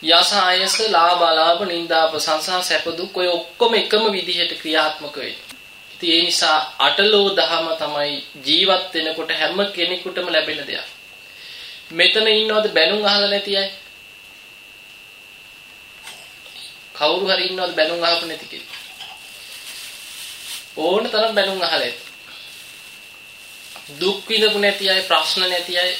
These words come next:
ඕන තරම් ඉන්නවා. රජ කෙනෙක් ගත්තත් ප්‍රශ්න. හැමතැනම ප්‍රශ්න තියෙනවා, ගැටලු තියෙනවා. ප්‍රශ්න නැති කෙනෙක් නැහැ.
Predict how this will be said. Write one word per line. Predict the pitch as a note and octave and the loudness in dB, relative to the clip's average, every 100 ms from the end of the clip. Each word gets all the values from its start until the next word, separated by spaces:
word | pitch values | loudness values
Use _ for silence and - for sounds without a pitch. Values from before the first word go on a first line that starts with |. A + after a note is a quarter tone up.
| - - - - - - - - - - | -10 -16 -18 -20 -20 -20 -20 -20 -20 -12
ඕන | D#3 F3 F3+ | -6 -4 -2
තරම් | F3+ F3 E3+ | 0 0 0
ඉන්නවා. | C3+ A#2+ C3 | -6 -4 -2
රජ | C3+ E3+ | 0 0
කෙනෙක් | F#3 F#3 F#3 | 0 0 0
ගත්තත් | F3+ E3+ F#3+ F#3+ | 0 0 -2 -2
ප්‍රශ්න. | D3 C3 - - - - - - - - - - - - - - - - - - - | 0 0 -2 -8 -14 -20 -20 -20 -20 -20 -20 -20 -18 -18 -20 -20 -20 -20 -20 -20 0
හැමතැනම | E3 G3 A#3 A#3 A#3 B3+ | 2 4 4 4 4 4
ප්‍රශ්න | A3 F#3 - F3+ | 4 2 2 -2
තියෙනවා, | F3 D3+ C#3+ C#3+ | -2 -2 0 2
ගැටලු | D#3 D#3 F3+ F3+ | 2 0 -2 -4
තියෙනවා. | C#3 B2+ - - - - - - - | -6 -6 -8 -14 -18 -20 -20 -20 0
ප්‍රශ්න | E3 F3 G#3 | 2 2 2
නැති | G3 G3 | 2 0
කෙනෙක් | F#3+ G3+ A3 F#3+ | -2 -4 -4 -4
නැහැ. | E3 - | -6 -6